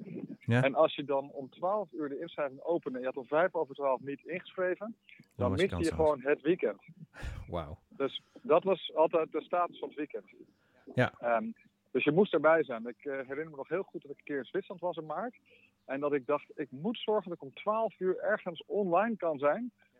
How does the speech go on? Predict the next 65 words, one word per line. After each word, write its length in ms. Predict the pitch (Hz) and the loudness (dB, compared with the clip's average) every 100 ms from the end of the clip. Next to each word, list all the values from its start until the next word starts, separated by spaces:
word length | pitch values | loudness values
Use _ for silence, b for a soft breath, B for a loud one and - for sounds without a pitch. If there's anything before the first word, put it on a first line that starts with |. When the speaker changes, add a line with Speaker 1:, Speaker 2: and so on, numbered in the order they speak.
| _ | _
Speaker 1:
Ja. 120 | 123 | 2
Speaker 2:
Want 200 | 123 - | 4 2
anders, 520 | 185 190 202 175 - - | -2 -2 0 -2 -4 -10
eh, 120 | - 135 | -4 -2
in 60 | 135 | -2
die 100 | 139 | -2
tijd 180 | 143 135 | 0 0
had 140 | 131 | -2
je 60 | 139 | -6
niet 140 | 135 | -6
dat 140 | 139 - | -8 -6
je 60 | |
telefoon 360 | 139 127 135 123 | -2 2 2 4
altijd 260 | 123 139 | 4 2
online 240 | 143 135 135 | 0 0 0
was. 160 | 135 - _ _ _ | -2 -6 _ _ _
Speaker 1:
Nee, 140 | 123 131 | 4 6
Speaker 2:
Anders 200 | 233 185 | 6 4
Speaker 1:
precies. 200 | 147 - | -2 -2
Speaker 2:
mis 160 | 151 202 | -2 -2
ik 120 | 175 | 0
het 140 | 185 | 0
weekend. 380 | 160 226 165 120 - - | 0 0 0 0 -6 -10
En, 180 | 143 147 | -6 -2
eh, 80 | 147 - | -2 2
Speaker 1:
Ja. 100 | 131 | 2
Speaker 2:
ik 60 | |
zat 160 | - 190 | 4 0
in 80 | 170 | -4
de 100 | 151 | -6
trein 380 | 180 208 247 254 | 0 2 2 -4
en 100 | 151 | -8
toen 80 | 160 | -6
kwam 160 | 190 | -6
ik 40 | 180 | -6
pas 120 | 175 | -8
om 100 | 175 | -8
kwart 300 | - 247 285 - | -4 0 0 -2
voor 100 | 233 | -2
één 260 | 214 240 | 2 0
kwam 200 | 214 208 | 0 -6
ik 80 | 208 | -4
aan 60 | 185 202 | -4 -4
op 0 | |
het 80 | 170 | -6
station. 260 | 165 240 | -6 -4
Toen 80 | 190 | -2
ben 100 | 160 | -4
ik 60 | 160 | -4
als 100 | 156 | -4
een 100 | 160 | -4
wilde 220 | 190 180 | -6 -6
naar 180 | 170 156 | -6 -8
een 100 | 147 _ _ _ _ - | -10 _ _ _ _ -14
internetkiosk 640 | 151 - - - 170 - | -10 -10 -8 0 0 0
gerend 360 | - 156 170 160 | 0 2 2 -2
en 80 | |
dat 100 | 135 | -4
was 80 | 131 - | -6 -2
gelukkig 220 | 151 151 | -2 0
ook 60 | |
nog 100 | 143 | 0
net 120 | 131 123 | 2 0
op 120 | 113 | 2
tijd. 280 | 135 208 | 2 0